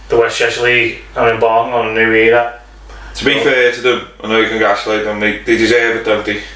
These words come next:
Speaker 1: Yeah, they, they
Speaker 2: And
Speaker 1: deserve it.
Speaker 2: if you're going up, there's no better way. I know it, you've got to finish in the top five and rules and that. There's no better way than to go up as champs.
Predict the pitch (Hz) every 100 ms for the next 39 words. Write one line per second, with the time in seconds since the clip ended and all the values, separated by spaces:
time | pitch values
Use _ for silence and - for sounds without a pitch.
0 | - 175 175 - - - - 127 120 120
1 | 117 120 120 117 117 113 110 113 - 123
2 | 135 135 147 147 151 - - - - 117
3 | 113 117 117 120 120 113 113 110 123 135
4 | 139 - 123 123 123 120 113 113 113 120
5 | - - - 107 110 110 110 107 110 101
6 | 98 98 110 117 123 98 104 101 98 98
7 | - 98 95 98 95 - 87 90 - -